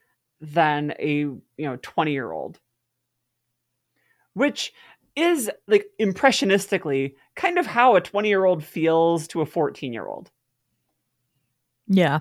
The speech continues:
Speaker 1: You know, like, it, it fits if you're thinking about, like, how this person looks to you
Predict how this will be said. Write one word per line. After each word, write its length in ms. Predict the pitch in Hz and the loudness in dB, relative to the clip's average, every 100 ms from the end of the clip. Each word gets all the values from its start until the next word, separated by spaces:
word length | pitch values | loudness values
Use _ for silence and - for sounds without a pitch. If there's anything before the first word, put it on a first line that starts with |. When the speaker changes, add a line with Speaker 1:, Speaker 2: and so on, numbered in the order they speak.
| - | -2
Speaker 1:
You 80 | - | -2
know, 200 | 202 170 | 4 6
like, 200 | 175 185 - - - | 6 2 -4 -20 0
it, 200 | - - | 0 2
it 200 | 226 208 | -2 -6
fits 560 | - - 330 - - - | -8 0 0 0 -8 -2
if 160 | 214 214 | 0 2
you're 140 | 214 | 2
thinking 340 | 196 175 165 165 | 2 -2 -2 -2
about, 300 | 156 147 131 | 2 2 2
like, 300 | 139 120 _ _ _ _ _ _ _ _ _ _ _ _ | -2 -4 _ _ _ _ _ _ _ _ _ _ _ _
how 520 | _ - 208 185 190 190 | _ -8 2 6 6 6
this 280 | 170 180 | 0 -2
person 580 | - - 170 160 151 147 | -6 -2 -2 -2 -8 -2
looks 340 | 175 170 170 - | 2 2 0 -10
to 140 | - | -6
you 380 | 147 135 131 | -2 -2 -4